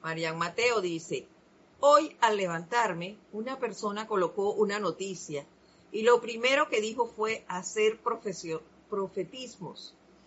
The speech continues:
sobre terremotos <laughs> en nuestra nación." Dije, "Mentira, invoqué llama violeta y perdón a los elementales." Claro, Marian, lo primero que tenemos que hacer es no aceptar eso.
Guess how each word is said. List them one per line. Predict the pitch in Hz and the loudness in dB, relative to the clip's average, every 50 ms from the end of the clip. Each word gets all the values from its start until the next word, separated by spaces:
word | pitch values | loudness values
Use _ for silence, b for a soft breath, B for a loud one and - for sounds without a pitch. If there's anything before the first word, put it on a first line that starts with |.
| _ _ _ _ | _ _ _ _
sobre | - - 220 214 190 214 214 | -4 0 2 4 4 4 4
terremotos | - 208 196 190 190 185 190 208 233 262 254 - 175 156 160 - - - - - - - _ _ _ _ _ - | 4 4 4 4 4 4 6 6 6 6 4 4 0 -2 -2 -2 -4 -6 -8 -12 -16 -20 _ _ _ _ _ -12
<laughs> | 240 233 - - 226 - - - _ - - _ _ - - _ _ _ | -10 -10 -8 -8 -8 -8 -10 -12 _ -20 -20 _ _ -20 -20 _ _ _
en | - 208 196 | -2 -2 0
nuestra | 196 196 196 190 - - 196 185 180 | 0 0 -2 -4 -2 0 2 2 2
nación." | 170 170 165 - 208 202 196 185 185 | 0 -2 -4 -2 2 2 2 2 0
Dije, | 185 196 190 180 160 | 0 0 0 0 0
"Mentira, | 156 156 156 160 156 - _ - 240 233 214 160 156 139 - - _ _ _ _ _ - | 0 -2 -4 -6 -8 -10 _ -6 -4 0 2 2 2 0 -2 -6 _ _ _ _ _ -4
invoqué | - 196 185 180 180 170 170 - 214 214 220 | -2 -2 0 0 0 -2 0 4 4 4 4
llama | 208 233 226 233 220 226 | 6 4 4 4 2 2
violeta | 220 202 190 185 190 214 214 214 | 0 0 2 4 4 4 2 2
y | 247 220 | -2 -6
perdón | - 190 165 160 160 156 185 196 202 202 196 | -2 0 0 0 0 0 -2 -2 -2 -2 -4
a | 190 | -4
los | 190 180 170 | -4 -4 -4
elementales." | 170 160 156 147 147 143 143 143 - 147 139 135 135 - - - - - - _ _ _ _ _ _ _ _ _ _ _ _ _ _ _ _ _ _ - | -4 -6 -6 -6 -8 -10 -10 -6 -2 -2 -2 -2 -4 -8 -16 -20 -20 -20 -20 _ _ _ _ _ _ _ _ _ _ _ _ _ _ _ _ _ _ -2
Claro, | 214 226 247 277 330 349 359 339 294 240 202 180 | 2 4 6 6 6 6 6 4 4 4 2 2
Marian, | 175 170 165 151 147 143 135 - - - _ _ _ _ - - - - | 2 0 -4 -6 -8 -10 -10 -12 -16 -20 _ _ _ _ -20 -20 -16 -14
lo | 196 196 | -14 -8
primero | - 208 214 214 220 247 269 302 320 | -4 -2 0 2 4 6 6 6 6
que | 320 294 | 4 2
tenemos | - 240 226 240 240 277 - | -2 -2 -2 -2 -2 -2 -2
que | - 262 | -2 -2
hacer | 254 - 277 277 262 | 0 4 4 6 8
es | 269 302 311 - - - | 6 6 4 2 -4 -6
no | 170 165 160 | -2 0 0
aceptar | 160 160 - 214 220 220 - - 285 277 285 294 302 320 339 359 | 0 0 0 -2 -2 0 2 8 10 10 10 10 8 6 6 4
eso. | 359 - - 247 185 - | 2 -2 -6 -8 -8 -10